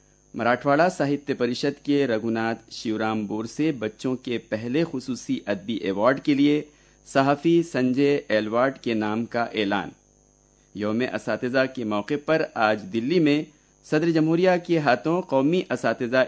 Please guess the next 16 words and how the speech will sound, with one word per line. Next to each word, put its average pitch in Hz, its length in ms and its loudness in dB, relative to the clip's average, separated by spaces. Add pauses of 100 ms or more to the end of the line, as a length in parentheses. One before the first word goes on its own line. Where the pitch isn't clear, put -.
इनामात 113 500 -2 (260)
किए 135 200 2
जाएंगे 123 500 0 (120)
तकसीम। 104 420 -4 (840)
ईद 107 280 -4
मिलादुन 107 580 -2
नबी 113 200 -2
सल्लल्लाहु 107 580 -2
अलैहि 104 140 -4
वसल्लम 113 380 -2
की 135 160 -4
मुनासिबत 104 580 -2
से 143 240 0 (580)
आज 131 240 2
हर 151 200 -2
तरफ 165 300 2